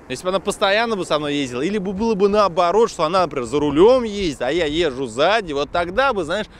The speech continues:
еще можно было бы рассмотреть. Но опять же, кому нужны эти понты, когда ты там едешь сзади, а тебя <laughs> за рулем жена возит? То есть должны понимать, не массовый сегмент,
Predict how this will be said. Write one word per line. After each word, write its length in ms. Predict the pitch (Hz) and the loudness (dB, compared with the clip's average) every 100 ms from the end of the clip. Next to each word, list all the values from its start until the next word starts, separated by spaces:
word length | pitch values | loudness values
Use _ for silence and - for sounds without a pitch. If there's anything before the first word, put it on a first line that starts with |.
| - | -18
еще 240 | - 135 190 | -10 -4 2
можно 320 | 220 220 175 | 4 4 2
было 260 | 156 180 165 | 0 0 0
бы 140 | 143 | -2
рассмотреть. 480 | 135 151 151 170 120 | -4 -4 0 0 0
Но 60 | |
опять 260 | 139 220 196 | -4 -4 -4
же, 100 | 123 | -4
кому 280 | 135 175 233 | -2 -2 -2
нужны 240 | 185 139 | -2 -4
эти 120 | 156 | -6
понты, 400 | - 143 139 135 - - - - | 0 0 0 -6 -6 -12 -8 -2
когда 280 | 135 156 - - - - | 2 2 0 -10 -20 -6
ты 120 | 170 | 0
там 160 | 156 147 | 0 0
едешь 220 | 160 147 | -2 -2
сзади, 240 | 131 190 | 0 2
а 40 | 139 | 0
тебя 160 | 127 - - | -4 -4 -4
<laughs> 140 | - | -4
за 140 | 156 - | -4 -2
рулем 400 | 165 156 156 117 | 0 0 -2 0
жена 300 | 143 147 120 | 2 4 2
возит? 340 | 110 101 85 - - - - - - - - - - - - - | 0 -4 -4 -6 -8 -16 -20 -20 -12 -8 -8 -10 -20 -20 -18 -2
То 80 | 196 | 0
есть 120 | 165 | 4
должны 280 | 196 247 269 | 4 4 0
понимать, 480 | 214 226 233 156 | 0 0 2 0
не 120 | 175 233 | 0 2
массовый 420 | 254 - 135 127 | 2 2 -4 -8
сегмент, 460 | 175 160 185 202 | -8 -4 -4 -4